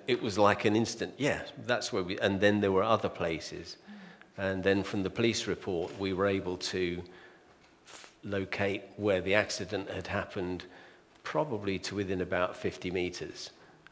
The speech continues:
And, um, so we stopped the car, and there was this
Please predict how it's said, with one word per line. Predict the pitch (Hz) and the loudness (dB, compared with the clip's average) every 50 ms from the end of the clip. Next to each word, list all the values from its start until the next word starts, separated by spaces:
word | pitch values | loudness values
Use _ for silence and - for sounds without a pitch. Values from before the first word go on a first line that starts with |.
| - - | -10 -6
And, | 101 98 104 104 98 95 95 95 - 101 | -4 -2 -2 -2 -4 -6 -6 -4 -2 0
um, | 98 98 98 98 101 98 98 98 95 95 95 - - - - - - - _ _ _ - - | 2 2 2 0 0 -2 -4 -4 -6 -8 -10 -14 -18 -20 -20 -20 -20 -20 _ _ _ -18 -8
so | - - 104 | -4 -2 -2
we | 95 95 92 | 0 -2 -4
stopped | - - 117 - - - | -2 -2 -2 -2 -2 -4
the | - - | -6 -2
car, | - 98 92 90 90 92 92 87 87 - - - - - - - - - _ _ _ _ _ _ _ _ _ _ _ _ _ - _ - | 0 2 2 4 4 2 2 0 -2 -6 -12 -16 -20 -20 -20 -20 -20 -20 _ _ _ _ _ _ _ _ _ _ _ _ _ -20 _ -10
and | 107 104 98 | -8 -6 -4
there | 101 | -4
was | 95 87 92 92 | -4 -6 -6 -6
this | 92 87 - - | -6 -6 -6 -8